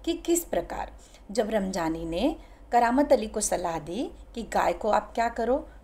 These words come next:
छोड़ के आओ कहीं और, जहाँ पर क्या होगा कि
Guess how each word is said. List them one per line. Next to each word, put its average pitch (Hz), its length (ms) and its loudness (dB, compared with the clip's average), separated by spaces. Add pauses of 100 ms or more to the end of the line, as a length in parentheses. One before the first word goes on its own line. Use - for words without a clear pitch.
(140)
छोड़ 277 280 4
के 262 160 2
आओ 240 180 6
कहीं 240 360 0
और, 254 240 0 (400)
जहाँ 190 400 -4
पर 196 100 4
क्या 190 200 0
होगा 190 500 0 (300)
कि 415 220 4